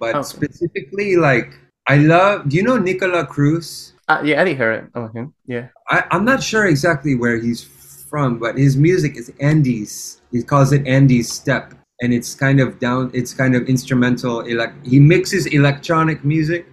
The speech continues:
Speaker 1: with, um, organic and traditional music. So, and he's very into the whole, like, plant medicine thing. He, but I believe he's from Ecuador, so forgive me.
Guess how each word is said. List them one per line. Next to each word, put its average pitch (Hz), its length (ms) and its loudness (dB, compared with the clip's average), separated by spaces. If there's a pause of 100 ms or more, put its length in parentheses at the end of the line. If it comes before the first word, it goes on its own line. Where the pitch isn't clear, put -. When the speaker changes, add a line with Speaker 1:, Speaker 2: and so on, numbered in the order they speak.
(140)
Speaker 1:
with, 135 480 -2 (180)
um, 120 400 -2
organic 143 560 0 (560)
and 131 160 -4
traditional 147 560 -2
music. 113 400 -2 (180)
So, - 420 -10
and 131 200 -2
he's 156 280 -2
very 151 400 0 (120)
into 143 340 2
the 123 180 -2
whole, 120 340 -6
like, 110 360 -6
plant 120 320 -4
medicine 113 520 -4
thing. 107 580 -8 (120)
He, - 120 -4
but 143 220 0
I 139 100 4
believe 151 500 4
he's 151 300 0
from 139 240 -2
Ecuador, 117 560 -2
so 113 200 -8
forgive 120 360 -2
me. 104 220 -4